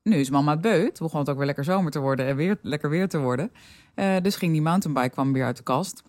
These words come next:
Maar weet je, daarin probeer ook continu nieuwe dingen uit. Maar sla niet door in dat je honderdtachtigduizend dingen tegelijk doet, want dat werkt dan ook weer niet. Op een gegeven moment vind je wel je golden nugget van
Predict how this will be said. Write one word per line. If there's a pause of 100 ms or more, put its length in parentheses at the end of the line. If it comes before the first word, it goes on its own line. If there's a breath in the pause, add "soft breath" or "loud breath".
(580 soft breath)
Maar
weet
je,
daarin (160)
probeer
ook
continu
nieuwe
dingen
uit.
Maar (160)
sla
niet
door
in
dat
je
honderdtachtigduizend
dingen
tegelijk
doet,
want
dat
werkt
dan
ook
weer
niet.
Op
een
gegeven
moment
vind
je
wel
je
golden
nugget
van